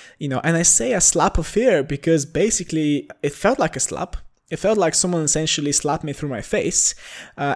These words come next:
and then all of a sudden there was fear, you know, there was depression, there was anxiety. I essentially had a taste of the life that I always wanted to live,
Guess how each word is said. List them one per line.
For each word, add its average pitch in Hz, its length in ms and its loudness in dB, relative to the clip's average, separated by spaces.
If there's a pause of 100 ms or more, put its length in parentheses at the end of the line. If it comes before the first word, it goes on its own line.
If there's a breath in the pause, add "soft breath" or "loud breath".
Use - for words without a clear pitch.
and 151 180 0
then 165 160 4
all 180 180 2
of 214 80 0
a 208 40 -4
sudden 202 240 0
there 160 100 4
was 135 220 0
fear, - 440 -2
you 160 140 -6
know, 143 80 -2
there 139 100 4
was 139 120 0
depression, 135 640 0
there 127 100 0
was 131 180 -2
anxiety. 127 680 -4
I 185 100 4
essentially 214 460 2
had 185 180 0
a 170 100 4
taste 175 380 4
of 156 120 0
the 147 80 0
life 156 440 2
that 151 160 -2
I 135 140 0
always 175 420 2
wanted 156 460 -2
to 156 100 -4
live, 147 420 -4